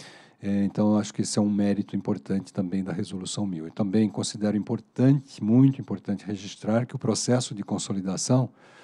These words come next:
analisou sessenta e quatro atos administrativos, normativos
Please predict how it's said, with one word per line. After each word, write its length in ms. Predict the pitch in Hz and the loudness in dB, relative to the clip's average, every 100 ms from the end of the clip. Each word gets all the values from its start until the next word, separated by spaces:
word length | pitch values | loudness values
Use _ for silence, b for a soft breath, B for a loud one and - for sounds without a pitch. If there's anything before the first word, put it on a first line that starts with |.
| B B B B | B B B B
analisou 500 | 110 110 110 95 113 | 0 4 4 4 0
sessenta 580 | - 113 - 147 170 160 | 0 -2 2 4 4 2
e 40 | |
quatro 480 | 139 127 120 127 110 | -2 -2 -2 -2 0
atos 420 | 104 107 - 90 | 0 -2 -6 -10
administrativos, 1160 | 95 87 92 87 - - - - 98 - - - | -10 -8 -10 -10 -12 -16 -16 -14 -16 -16 -20 -4
normativos 640 | 104 101 95 - - - | 0 2 0 -4 -14 -18